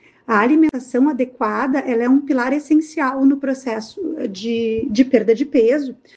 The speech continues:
ãh, porque nós precisamos repor não só a proteína, como eu já citei, que a-, que auxilia, né, nessa questão muscular,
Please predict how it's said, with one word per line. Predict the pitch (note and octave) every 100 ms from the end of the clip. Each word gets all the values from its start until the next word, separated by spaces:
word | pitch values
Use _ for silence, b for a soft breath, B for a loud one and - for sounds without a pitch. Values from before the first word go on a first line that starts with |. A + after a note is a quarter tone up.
| b b b b -
ãh, | B3+ B3+
porque | B3+ C#4+ -
nós | C4+ D#4+
precisamos | - F4 - D#4 B3 C4+ D4 C#4 -
repor | A#3+ A#3+ A#3+
não | B3 D4+ A#4
só | - E4
a |
proteína, | E4 C#4+ C4+ A3+ D#4 E4
como | - G#3
eu | G#3+
já | G#3+
citei, | - - - G#3+ C#4+ D#4 B B B _
que | -
a-, | G#3+
que | - - E4
auxilia, | A3 A3 C4 C4+ B3+ E4+ A#3+
né, | G#3 G3+ A#3+
nessa | B3+ A3 A3
questão | A#3 - A3 B3 C4
muscular, | A3+ A3 - A3 F#3+ B3 E4